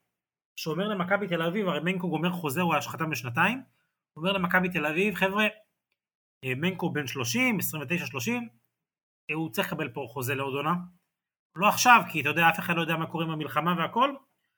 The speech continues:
אבל בניגוד לבלייזר שוויתרו עליו אחרי שנתיים, ויפתח זיו שוויתרו עליו אחרי שנתיים, רפי מנקו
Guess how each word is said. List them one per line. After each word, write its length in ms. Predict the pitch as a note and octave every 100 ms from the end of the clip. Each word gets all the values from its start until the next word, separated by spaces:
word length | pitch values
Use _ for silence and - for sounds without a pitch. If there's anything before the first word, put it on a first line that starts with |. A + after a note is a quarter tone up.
| _ _
אבל 140 | C#3+ D3+
בניגוד 460 | D3+ F3 G3+ A#3+
לבלייזר 640 | G3 F3 C#3 F3 G3 E3+ F3
שוויתרו 520 | - D3 C#3+ D#3 E3
עליו 300 | D3+ D3 C3+
אחרי 160 | B2+ C#3+
שנתיים, 640 | - C#3+ D3 C#3 C3 B2+ B2
ויפתח 320 | D#3 - B2+
זיו 180 | C3+ F3
שוויתרו 400 | E3+ D#3+ E3 D#3+
עליו 160 | D3+
אחרי 140 | C#3 -
שנתיים, 520 | D3 C#3 E3 F3+ F#3+ - _ _ _ _ _
רפי 200 | D4+ D#4+
מנקו 480 | G3+ D#3+ F3+ F#3